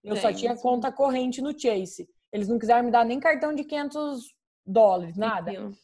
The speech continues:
Speaker 1: Aí um outro banco lá, que eu não gosto, aceitou. E eu consegui, tipo, quinhentos dólares de limite.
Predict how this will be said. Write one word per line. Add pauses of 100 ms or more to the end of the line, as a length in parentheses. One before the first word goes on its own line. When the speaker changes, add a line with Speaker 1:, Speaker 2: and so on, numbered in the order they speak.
(140)
Speaker 1:
Aí
um
outro
banco
lá, (240)
que
eu
não
gosto, (160)
aceitou. (440)
E
eu
consegui, (160)
tipo,
quinhentos
dólares
de
limite.